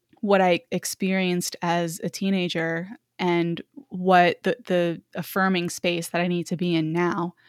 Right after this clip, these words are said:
which I think is a perfect segue to get into this conversation about spirituality and religion and that intersection with your sexuality or gender identity, whatever it is that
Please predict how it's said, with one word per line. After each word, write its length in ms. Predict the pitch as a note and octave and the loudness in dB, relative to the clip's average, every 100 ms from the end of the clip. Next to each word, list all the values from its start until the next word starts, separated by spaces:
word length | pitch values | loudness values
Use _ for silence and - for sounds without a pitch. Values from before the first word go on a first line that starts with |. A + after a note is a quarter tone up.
| - - - _ | -20 -20 -20 _
which 180 | A3+ A3 | 6 8
I 80 | A#3 | 10
think 160 | C#4+ | 10
is 80 | F4 | 8
a 60 | C#4+ | 4
perfect 360 | - B3+ G3+ | 2 0 0
segue 540 | - G3 G#3+ G3+ F3 E3+ | 2 4 4 4 2 2
to 120 | G#3 | 0
get 160 | G3+ F#3+ | 2 2
into 320 | G3 G#3 A#3+ | 2 2 2
this 140 | F#3 | 2
conversation 760 | - G3+ F3+ F3+ F#3+ G3+ G3+ F3+ | 2 2 2 2 4 4 2 2
about 680 | - F3 E3+ E3 E3 - - - | 0 2 4 6 4 -2 -8 -10
spirituality 920 | - - A#3 A#3+ G#3+ F#3 F#3+ F#3+ F#3+ | -8 -2 4 4 4 4 4 4 2
and 180 | - F3+ | 0 0
religion 440 | E3+ F3 F3+ F3+ E3+ | 2 2 2 2 2
and 100 | E3+ | 2
that 160 | E3 - | 0 2
intersection 880 | G#3 G3+ - F#3+ - - F3 E3+ | 2 2 2 0 0 0 2 0
with 380 | E3+ F3+ E3+ - - _ _ _ _ | 2 2 2 -4 -20 _ _ _ _
your 180 | - F#3+ | 0 2
sexuality 1000 | F#3 G3+ F#3+ F#3 F3 F3 F3 E3+ E3+ - _ - - | 2 0 -2 0 4 4 4 2 0 -2 _ -20 -16
or 280 | - E3 E3 | -8 -4 -4
gender 280 | D#3+ F3+ F3+ | -4 -2 0
identity, 440 | F3 F3 F3 E3 | 0 0 0 0
whatever 400 | E3+ F3+ F#3 F#3 | 0 2 2 2
it 80 | F#3 | 2
is 160 | F3+ F3 | 0 0
that 200 | F3 | -2